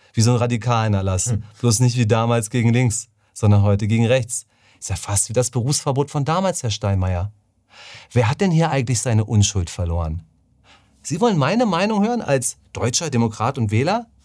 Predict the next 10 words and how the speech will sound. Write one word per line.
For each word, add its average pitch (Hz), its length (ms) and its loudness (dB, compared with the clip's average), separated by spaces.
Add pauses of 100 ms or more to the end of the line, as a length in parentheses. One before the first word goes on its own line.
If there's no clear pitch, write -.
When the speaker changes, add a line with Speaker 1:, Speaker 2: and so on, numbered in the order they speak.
(800)
Speaker 1:
Sie 160 400 2
haben 180 280 0
jetzt 135 340 0
die 127 80 4
Macht. 95 560 0 (840)
Die 135 80 4
Systemparteien 156 1040 0
haben 127 240 0
das 117 200 0
System. 85 600 -4